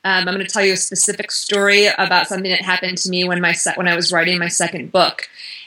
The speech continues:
And what I've learned about when this happens to me is that it's a major warning signal for me, a major, um, like, tug from the divine, from my own heart, that something's out of alignment.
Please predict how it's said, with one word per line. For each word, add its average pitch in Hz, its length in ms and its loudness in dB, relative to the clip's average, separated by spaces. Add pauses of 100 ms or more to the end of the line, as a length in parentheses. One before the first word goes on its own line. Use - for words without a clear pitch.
And 196 560 4
what 214 120 6
I've 208 160 4
learned 254 440 2
about 190 420 2 (120)
when 196 240 -4
this 180 180 -6
happens 240 560 -4
to 190 100 -8
me 165 480 -2 (260)
is 196 200 2
that 196 160 2
it's 190 180 0
a 185 220 0
major 233 840 4
warning 202 500 0
signal 320 440 -2
for - 140 -2
me, 175 260 2
a 202 100 2
major, 214 1000 2
um, 175 600 -2 (880)
like, 185 500 2
tug 220 440 4
from 214 140 -4
the 202 120 0
divine, 190 680 2
from 185 160 -2
my 175 160 2
own 180 200 -6
heart, 202 500 2 (180)
that 208 160 -2
something's 285 580 0
out 202 160 2
of 190 140 -4
alignment. 170 720 -8